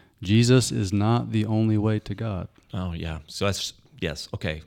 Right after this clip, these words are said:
Speaker 2: Yeah, so they're right. That is a heresy. And, you know, that showed up in that, um, Ligonier.
Speaker 1: It was actually the same survey they used to get these top
Speaker 2: Okay.
Speaker 1: five heresies.
Speaker 2: Man, you remember when we did this at Calvary? I wish I had the stats in front of me. I don't. We did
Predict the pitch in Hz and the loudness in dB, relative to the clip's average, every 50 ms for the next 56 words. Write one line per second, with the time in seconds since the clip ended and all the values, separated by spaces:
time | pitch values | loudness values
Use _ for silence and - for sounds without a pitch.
0 | _ _ _ _ _ _ _ _ _ _ - 123 165 147 - - 107 98 104 107 | _ _ _ _ _ _ _ _ _ _ -4 -2 -2 -2 -2 -2 -2 0 0 0
1 | 120 139 104 87 101 107 117 107 98 85 85 85 87 - 95 - - - - - | 0 0 0 -2 -2 -2 -2 -2 -4 -4 -4 -4 -4 -6 -8 -10 -10 -14 -6 -2
2 | 143 160 147 123 135 170 175 - - 143 120 107 101 98 - 98 98 98 95 92 | 0 0 2 2 0 -2 -2 -2 -2 0 2 2 0 0 -2 -4 -2 -2 -2 -2
3 | 92 - - - - _ - 107 90 90 95 101 110 95 107 101 101 98 95 95 | -2 -4 -6 -12 -14 _ -6 -6 -4 -4 -2 -4 -4 -2 -2 -2 0 0 0 0
4 | 95 110 113 131 127 - 120 104 101 - - 113 110 104 98 - - 113 113 110 | 0 0 0 0 -2 -2 -2 -2 -2 0 2 2 4 2 2 0 0 0 0 2
5 | 101 101 98 92 95 95 95 98 98 - - - 87 85 101 - - 92 90 90 | 2 0 0 0 0 -2 0 -2 -2 -4 -6 -8 -6 -6 -8 -8 -6 -8 -8 -6
6 | 87 87 - - - 95 107 110 98 107 90 82 98 92 90 - - 92 92 92 | -6 -8 -10 -8 -6 -2 0 0 2 2 0 0 -2 -4 -6 -6 -6 -8 -6 -8
7 | 90 - - 101 101 - - _ _ _ _ _ _ - - - 110 117 120 123 | -8 -10 -10 -10 -12 -12 -16 _ _ _ _ _ _ -16 -6 -2 0 0 2 0
8 | 135 180 196 185 151 117 104 101 101 104 104 85 104 101 92 101 92 - - - | 0 -2 -2 -2 -2 -2 -2 -2 -2 -2 -2 0 -2 -2 0 -2 -4 -4 -8 -4
9 | - 104 98 98 95 98 90 104 135 - - 110 92 92 - - 98 98 95 - | -2 0 0 0 0 0 0 0 0 0 0 0 -2 -2 -4 -2 -2 -2 -2 -2
10 | - 92 85 - 101 98 92 90 90 85 82 87 101 95 90 85 85 92 98 98 | -6 -8 -6 -4 -4 -2 -2 -2 -2 -2 -2 -2 -2 -2 -2 -2 -2 -4 -4 -2
11 | 95 98 90 90 87 95 | 0 0 0 0 -2 -6